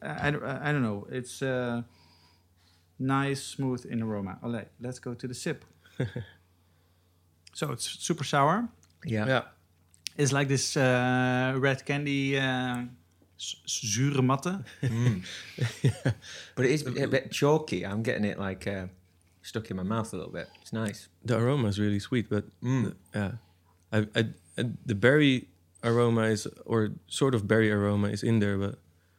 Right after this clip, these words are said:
Speaker 3: I, uh, I think it's also first, the first aroma that you get in is, is really sweet and then
Speaker 2: Mm-hmm.
Speaker 3: turns into a sour taste
Speaker 2: Yeah.
Speaker 3: after. I do like the, the beer though. It's, uh,
Speaker 1: Yeah, me too. But I think the complexity is, for me, is in the aroma, not in the flavor.
Speaker 3: Yeah.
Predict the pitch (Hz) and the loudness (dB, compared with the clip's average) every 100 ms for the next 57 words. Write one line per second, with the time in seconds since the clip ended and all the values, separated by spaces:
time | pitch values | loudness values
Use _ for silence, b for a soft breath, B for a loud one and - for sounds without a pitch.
0 | _ _ _ - 107 104 104 107 - - | _ _ _ -2 0 2 0 -2 -6 -10
1 | _ _ _ _ _ - 110 135 120 107 | _ _ _ _ _ -6 -2 0 0 0
2 | 110 107 107 104 - _ _ _ _ _ | 0 0 -2 -2 -6 _ _ _ _ _
3 | _ _ - 135 127 127 113 147 135 - | _ _ 4 4 4 -2 2 4 4 0
4 | _ _ - 123 123 123 117 110 117 120 | _ _ 2 6 6 6 4 6 6 6
5 | 127 113 - - 107 113 110 104 127 123 | 4 2 -2 -4 2 4 4 4 0 2
6 | 110 107 110 104 - 107 107 101 113 104 | 2 2 2 -2 -4 -2 0 2 0 2
7 | 107 110 107 101 101 107 95 - 113 101 | 0 0 -2 0 -2 -4 -4 0 0 0
8 | - 104 101 - 92 110 104 98 104 - | 0 0 0 -4 0 2 2 -2 -6 -10
9 | _ _ _ _ _ _ _ _ - 120 | _ _ _ _ _ _ _ _ -2 2
10 | 139 139 139 117 104 98 - 104 98 101 | 6 6 4 2 0 0 -4 -4 -2 -2
11 | 98 95 - 98 104 101 135 156 - _ | -2 -6 -8 -6 -4 0 0 0 -4 _
12 | _ 156 135 151 175 - _ _ 156 175 | _ -2 2 2 0 -6 _ _ 4 4
13 | 165 185 - 160 - 202 - 190 156 143 | 4 2 4 2 4 2 2 0 2 2
14 | 131 - 147 143 151 127 143 135 131 170 | 2 -2 -2 2 2 2 2 4 4 4
15 | 214 165 160 160 143 131 - 147 120 160 | 4 2 2 0 -2 -2 0 0 6 6